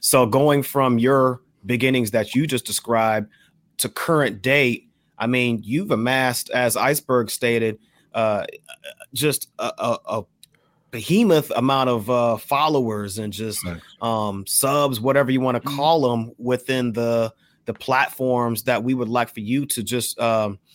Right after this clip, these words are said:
Speaker 1: you know, briefly expound upon to, to some degree. Uh, for those who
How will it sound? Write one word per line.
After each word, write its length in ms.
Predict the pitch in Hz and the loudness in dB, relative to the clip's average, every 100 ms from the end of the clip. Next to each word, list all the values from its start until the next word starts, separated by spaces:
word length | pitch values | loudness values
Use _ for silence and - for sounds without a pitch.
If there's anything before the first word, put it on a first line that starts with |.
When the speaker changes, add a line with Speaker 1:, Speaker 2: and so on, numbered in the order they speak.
| _ | _
Speaker 1:
you 80 | - | -2
know, 100 | 151 | 0
briefly 440 | 123 131 139 139 127 | 2 0 0 0 0
expound 460 | - - 127 127 | -2 -4 0 0
upon 420 | 117 - 120 117 113 | -2 -2 0 0 -2
to, 380 | 120 113 110 - | -4 -4 -4 -8
to 140 | - | -8
some 260 | 117 131 120 | -4 -2 -2
degree. 560 | 107 101 107 113 107 107 - - | -2 -2 -2 -2 -4 -6 -16 -4
Uh, 100 | 120 | -2
for 200 | 117 127 | 0 0
those 380 | 117 143 139 - | 4 4 2 0
who 380 | 139 131 123 | 0 0 0